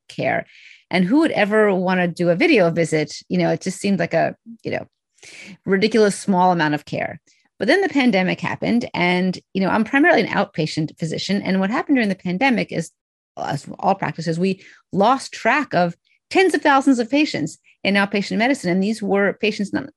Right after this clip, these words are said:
necessarily sick from covid, but they were missing their insulin, their chemotherapy, their blood pressure medicines. It was, it was crazy. And so trying to track them down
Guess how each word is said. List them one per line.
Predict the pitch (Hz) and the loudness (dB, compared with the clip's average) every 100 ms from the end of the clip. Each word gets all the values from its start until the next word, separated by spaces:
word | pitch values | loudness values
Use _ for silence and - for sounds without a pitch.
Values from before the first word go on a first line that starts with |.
| 185 | -10
necessarily | - 180 240 214 | -6 0 0 0
sick | - 196 | -4 -8
from | 170 170 | -6 -8
covid, | - 392 233 190 | -2 0 2 0
but | 185 | -2
they | 190 220 | 0 2
were | 185 185 185 - _ _ _ - | 2 0 -2 -10 _ _ _ -4
missing | 208 226 | -2 0
their | 220 | 0
insulin, | - 233 233 202 | 2 2 2 0
their | 185 175 | 2 0
chemotherapy, | - 208 208 214 208 202 185 180 175 - - - | 0 -2 0 2 2 2 0 0 -2 -6 -20 -6
their | 190 202 | 0 2
blood | 214 220 | 2 2
pressure | 214 196 | 0 -2
medicines. | 190 180 - 170 | 0 0 0 -2
It | 127 147 | 0 0
was, | 196 190 175 - | 0 0 -2 -8
it | - 120 170 | -8 -4 -2
was | 170 | -4
crazy. | - 269 277 196 | -4 -2 0 0
And | |
so | 185 180 | 0 -2
trying | - 240 294 | -2 0 0
to | 240 | 0
track | - 214 214 220 | -6 -2 -2 -2
them | 180 180 | -4 -2
down | 180 196 170 165 | 0 0 0 -2